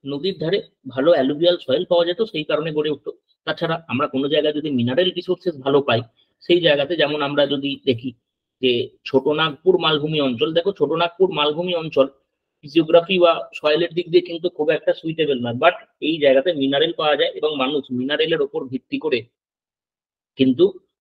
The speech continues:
যথেষ্ট ভালো economic prosperity দেখাতে পারে। এবং তার পরের পয়েন্টে আমি লিখেছি economic prosperity,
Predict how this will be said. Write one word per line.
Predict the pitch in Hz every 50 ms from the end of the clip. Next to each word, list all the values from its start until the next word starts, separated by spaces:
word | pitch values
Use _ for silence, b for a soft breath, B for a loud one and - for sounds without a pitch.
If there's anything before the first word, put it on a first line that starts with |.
| _ _
যথেষ্ট | 120 135 131 127 160 151 - - 165 160 151 - - _ - - 127
ভালো | 117 113 117 127 135 139 151 151 151 - - - _ _ -
economic | 139 123 147 147 151 147 151 143 -
prosperity | 135 131 120 - 147 143 147 143 143
দেখাতে | 139 143 139 143 135 147
পারে। | 143 147 165
এবং | 175 175 170
তার | - 165 -
পরের | - 139 139 143 147 143
পয়েন্টে | - 135 135 147 180
আমি | 185 185
লিখেছি | 165 143 135 151 147 160
economic | 156 - 147 147 147 156 143
prosperity, | - 147 123 - - 135 120 113 117 170